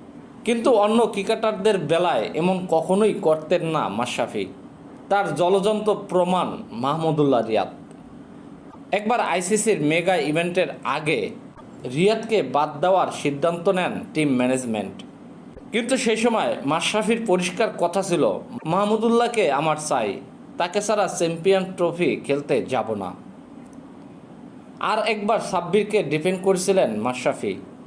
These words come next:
তাছাড়া আরও অজানা গল্প তো আছেই, কিন্তু ইমরুলের বেলাতে এরকম কিছুই হয়নি। এটা কি মাশরাফির ভুল নাকি ইমরুলের ব্যাড লাক, সেটা হয়তো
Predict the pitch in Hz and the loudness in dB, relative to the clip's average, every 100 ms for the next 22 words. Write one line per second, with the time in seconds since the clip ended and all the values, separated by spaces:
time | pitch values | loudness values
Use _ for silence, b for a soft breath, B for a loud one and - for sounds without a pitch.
0 | - - - - - - 202 208 254 240 | -20 -20 -20 -20 -20 -4 -2 0 0 0
1 | - 175 208 185 135 160 160 196 175 139 | 0 0 2 2 4 2 2 2 2 2
2 | 160 160 180 180 143 120 139 - 127 92 | 2 2 -2 2 2 0 -2 0 0 0
3 | - - - - - - - 226 226 226 | -10 -18 -20 -20 -20 -20 -2 2 4 4
4 | 185 165 180 185 220 226 180 151 170 - | 4 4 4 6 6 4 2 2 2 2
5 | 175 110 - 147 170 170 170 156 175 175 | 2 2 0 2 2 0 -2 -2 -2 2
6 | 190 147 120 104 101 95 - - - - | 4 4 0 -2 -4 -8 -12 -18 -20 -20
7 | - - - - - - 185 185 240 247 | -20 -20 -20 -20 -20 -4 -2 0 0 0
8 | 185 175 - 208 208 156 127 175 202 131 | 0 0 0 2 2 0 0 4 4 2
9 | - - - - - - - - 135 180 | -2 -8 -18 -20 -20 -20 -20 -10 -2 -2
10 | 196 208 - 165 180 180 208 196 135 143 | 0 -2 0 2 4 4 4 2 2 0
11 | 147 127 123 104 - - - - - - | 0 0 0 0 -6 -18 -20 -20 -8 -6
12 | 185 202 190 202 202 123 | 0 0 2 2 4 2